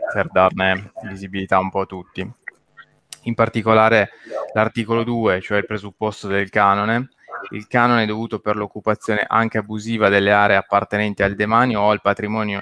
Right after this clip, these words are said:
indisponibile degli enti destinati a mercati realizzati anche in strutture attrezzate.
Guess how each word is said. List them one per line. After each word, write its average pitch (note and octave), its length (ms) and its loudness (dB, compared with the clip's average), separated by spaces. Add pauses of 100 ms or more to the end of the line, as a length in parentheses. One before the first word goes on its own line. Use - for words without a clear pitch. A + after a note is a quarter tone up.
(120)
indisponibile A2 880 -2
degli G2+ 220 -4
enti G#2 300 -4
destinati G2 800 -2 (640)
a G#2+ 100 2
mercati G#2+ 580 2
realizzati G#2+ 600 0
anche G#2+ 380 -2
in G#2 80 -4
strutture G2+ 520 -6
attrezzate. F#2 1000 0